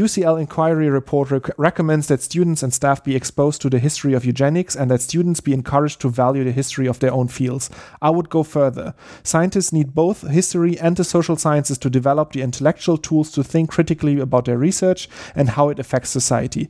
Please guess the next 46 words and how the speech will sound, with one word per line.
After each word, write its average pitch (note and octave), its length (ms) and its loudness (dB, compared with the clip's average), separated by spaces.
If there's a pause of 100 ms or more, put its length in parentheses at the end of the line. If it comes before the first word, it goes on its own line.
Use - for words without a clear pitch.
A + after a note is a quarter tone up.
(200)
This D3 140 2
isn't G3 220 0
just C#3+ 220 0
helpful, F3+ 560 0 (180)
it's C#3+ 180 0
vital." B2 520 0 (440)
And D#3 400 0
I, D#3+ 200 2
I, D#3+ 200 4
I E3 100 2
really F3 260 0
couldn't F3 300 -2
agree D3 260 2
more D3 320 0
with C3+ 140 2
this. B2 220 0
It's C#3+ 120 -2
something D#3 320 2
that, C#3 100 2 (180)
uh, C3 200 2
bothered C#3 400 0
me C3+ 420 0 (300)
a C#3 100 0
lot, C#3 560 -2
uh, C3+ 220 2
during C#3 300 0
my B2+ 220 2
active C3+ 360 0
research D#3 360 2
time, B2+ 200 0
whenever B2+ 260 2
I B2+ 140 2
hear C#3 240 2 (140)
this B2+ 180 2
stance C#3+ 500 0
of C3+ 140 -8
people B2+ 240 0
where C3 100 2
I B2 40 0
say, C3 120 -2
like, B2+ 160 0 (280)
"We G3+ 120 2
just F#3 240 0
do E3 120 2
the D3+ 100 0
science, C#3+ 480 0